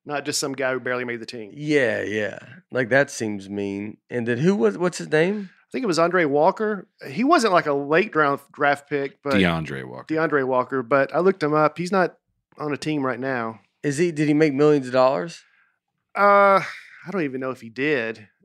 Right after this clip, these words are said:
Speaker 2: Yeah.
Speaker 1: Whatever two point five percent of your salary is,
Speaker 3: I'll figure
Speaker 1: that's,
Speaker 3: that out.
Speaker 1: that's what Well, that right there, that chart showed what it would be for a normal person's salary, how much that would be equivalent to.
Speaker 2: Yeah.
Speaker 3: Mm-hmm.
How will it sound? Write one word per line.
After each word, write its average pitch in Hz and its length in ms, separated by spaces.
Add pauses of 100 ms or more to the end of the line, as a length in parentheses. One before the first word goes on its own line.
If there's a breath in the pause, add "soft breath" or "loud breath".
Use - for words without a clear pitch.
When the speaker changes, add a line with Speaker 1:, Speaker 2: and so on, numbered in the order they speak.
Speaker 2:
Yeah. 120 320
Speaker 1:
Whatever 175 380
two - 200
point 196 260
five 165 220
percent 165 320
of 147 140
your 139 180 (120)
salary 156 520
is, 127 400 (120)
Speaker 3:
I'll 85 120
figure - 240
Speaker 1:
that's, 69 180
Speaker 3:
that 69 100
out. - 20 (680 soft breath)
Speaker 1:
that's 156 200
what 151 300 (420)
Well, 202 120
that 226 140
right 185 160
there, 214 160
that 180 300
chart 202 340
showed 151 480 (240)
what 151 320
it 160 40
would 147 140
be 151 120
for 139 180
a - 20
normal 151 300
person's 120 380
salary, 120 260
how 135 80
much 131 200
that 123 140
would 120 100
be 123 100
equivalent 123 420
to. 110 200
Speaker 2:
Yeah. 120 280
Speaker 3:
Mm-hmm. 82 240